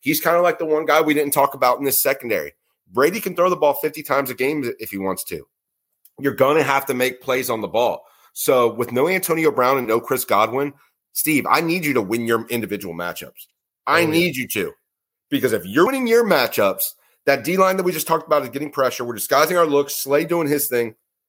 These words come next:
Speaker 1: I mean, I feel really good. I feel confident. So on defense, Steven Nelson, here's your time. We just gave you that bonus money that we, you missed out on for the playing time incentive because we benched you week eighteen because we didn't have our starters in.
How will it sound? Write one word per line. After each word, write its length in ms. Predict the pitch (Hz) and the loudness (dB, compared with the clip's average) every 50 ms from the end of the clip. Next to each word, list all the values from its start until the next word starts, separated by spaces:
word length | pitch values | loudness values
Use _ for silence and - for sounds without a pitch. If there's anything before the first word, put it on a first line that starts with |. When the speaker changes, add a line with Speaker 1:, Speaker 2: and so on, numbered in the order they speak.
| _ _ _ _ - | _ _ _ _ -4
Speaker 1:
I 60 | 131 | -2
mean, 220 | 135 135 127 131 - | -2 -2 -4 -4 -4
I 80 | - 123 | -4 -6
feel 260 | - - - 156 156 | -6 -6 -8 -8 -8
really 380 | 131 98 95 107 110 110 127 120 | -8 -6 -6 -4 -4 -4 -6 -8
good. 320 | 98 113 139 190 175 - - - | -8 -6 -4 -4 -4 -6 -8 -10
I 80 | 92 - | -12 -6
feel 180 | - 139 139 | -4 -4 -4
confident. 560 | - - - 127 165 175 - 113 98 85 73 - _ | -2 -2 0 0 0 0 -2 -4 -6 -6 -8 -12 _
So 460 | - - - 127 117 110 104 95 - - _ _ _ | -10 -4 0 2 2 2 2 0 -6 -12 _ _ _
on 240 | - 139 170 196 170 | 0 2 2 2 2
defense, 540 | 139 160 151 143 - 131 120 113 101 - - _ _ _ | -2 -4 -4 -2 0 0 0 0 0 -4 -8 _ _ _
Steven 520 | - - - - - 143 156 170 165 165 156 | -12 -8 -8 -4 -2 0 0 0 0 0 2
Nelson, 480 | 143 131 123 110 - - 107 101 92 _ _ _ _ _ _ _ _ | 2 2 2 2 -2 -4 -6 -6 -8 _ _ _ _ _ _ _ _
here's 280 | - - - 139 156 143 | -12 -4 -2 0 0 2
your 120 | 156 160 151 | 0 0 0
time. 260 | - 143 135 131 113 | 2 2 2 2 0
We 100 | 107 104 | -2 -2
just 220 | 101 123 135 - | -2 -4 -4 -2
gave 180 | - 156 156 151 | 0 0 0 0
you 80 | 165 156 | 2 0
that 200 | 147 139 117 123 | 0 2 2 2
bonus 320 | 139 143 139 131 - - | 2 2 2 0 -2 -2
money 240 | 123 117 117 117 117 | 0 0 0 0 0
that 160 | 113 110 104 | 0 -2 -2
we, 100 | 110 110 | -4 -8
you 100 | 110 113 110 | -10 -6 -4
missed 240 | 117 117 117 - 123 | -2 -2 0 2 2
out 160 | 120 120 117 | 2 4 4
on 160 | 117 117 101 | 2 0 -2
for 80 | - 110 | -2 -4
the 80 | 104 | -4
playing 260 | - - 117 113 110 | -2 0 0 0 0
time 240 | - - 104 104 101 | 0 0 0 0 0
incentive 400 | 95 - - 107 101 101 98 - | -2 -2 -2 0 0 -2 -2 -6
because 320 | - 95 - 101 92 82 90 | -8 -4 -2 -2 -2 -2 -4
we 80 | 95 | -4
benched 300 | 87 - 104 107 104 - | -2 -2 -2 -2 -4 -6
you 80 | 107 98 | -6 -4
week 180 | 101 104 98 | -6 -2 2
eighteen 440 | 113 107 104 104 - 110 104 104 101 | 2 2 2 0 -2 -2 -2 -2 -4
because 200 | 90 - 98 90 82 | -4 -6 -6 -4 -2
we 60 | 95 | -4
didn't 120 | 98 92 101 | -2 -2 -2
have 100 | 101 92 | -2 -2
our 60 | 98 | -2
starters 420 | - - 117 101 98 92 87 80 | 0 2 2 2 2 2 -2 -4
in. 220 | 87 85 87 85 | -4 -4 -4 -6